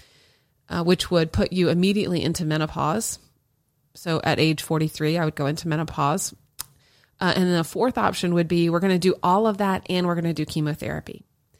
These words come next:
But the research I had done said that chemo is not effective on this type of cancer, that it doesn't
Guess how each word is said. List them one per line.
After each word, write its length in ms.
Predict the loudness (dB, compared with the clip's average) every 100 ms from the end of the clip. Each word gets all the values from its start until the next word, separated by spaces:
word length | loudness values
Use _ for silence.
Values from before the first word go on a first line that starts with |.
| _ _ _ _ -8
But 120 | -2
the 100 | 0
research 340 | 0 -2 -2
I 60 | -2
had 160 | -2 -2
done 180 | -2
said 160 | -2 -2
that 140 | -4
chemo 420 | -4 -2 0 0 0
is 180 | -2
not 640 | -10 -6 -4 -4 -4 -6 -14 _ -8
effective 680 | -8 -4 -6 -4 -4 -4 -6
on 140 | -4
this 200 | -4 -4 -10
type 300 | -6 -6 -4
of 120 | -6
cancer, 520 | -4 -4 -4 -2 -2
that 140 | 0 0
it 140 | 2
doesn't 720 | 2 2 2 0 -2 -4 -10